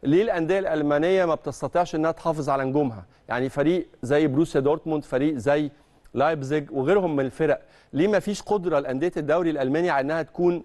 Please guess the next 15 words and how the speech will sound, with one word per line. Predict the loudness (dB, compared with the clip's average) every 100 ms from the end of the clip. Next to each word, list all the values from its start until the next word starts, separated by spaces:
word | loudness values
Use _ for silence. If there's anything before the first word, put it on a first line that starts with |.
| -8
بتستقطب | -4 -4 -2 -4 -2 -6 -4
النجوم | -4 -2 -2 0
بدل | 2 2
ما | 2 0
تكون | 0 0 0 -8 -20 _ -2
طاردة | 0 2 0
أو | 0 -2 -4
مصدرة | -4 -6 -2 0 2
لأهم | 0 0 -2
وأبرز | 0 0 0 0
نجومها، | 2 2 2 -2 -6 -4
والكلام | -2 2 2 2
مش | 0 0
بس | 0 0
على، | 0 2 2 -2